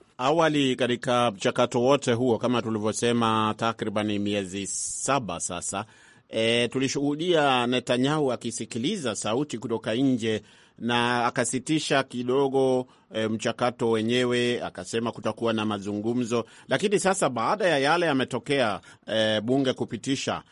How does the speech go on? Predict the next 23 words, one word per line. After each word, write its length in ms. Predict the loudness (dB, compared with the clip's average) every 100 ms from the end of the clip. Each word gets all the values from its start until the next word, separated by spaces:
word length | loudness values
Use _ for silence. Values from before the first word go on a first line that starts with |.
| _ _
e, 120 | -4 -4
mswada 420 | -2 -2 2 2
huo, 360 | 2 0 0 -6 _ _ _ _
labda 300 | -4 0 4
utupe, 640 | 2 2 -2 4 6 6 2 -4 -8
e, 80 | -2
taswira 580 | 0 0 0 0 2 4
ya 160 | 4
mambo 340 | 2 0 0 0
yatakavyokuwa 800 | 0 0 -2 0 -2 0 -2
katika 360 | 0 -2 -2 -4
siku 360 | -2 -4 -4 -2
za 140 | -2
usoni. 520 | -2 -2 0 0 -4
Sasa 640 | -6 -6 -2 0 2 0 -2 -4
nini 340 | 0 2 0
kitafuata? 880 | -2 0 -2 0 2 2 0 -6 -6
Je, 240 | -2 0 -2
tutaendelea 540 | -2 -2 -2 -2 -4
kushuhudia 580 | -4 -6 -6 -4 -2 0
maandamano 560 | 0 -2 -4 -4 -4
haya 460 | -2 0 2 0 -2 -10 _
au, 640 | -4 2 6 6 6 4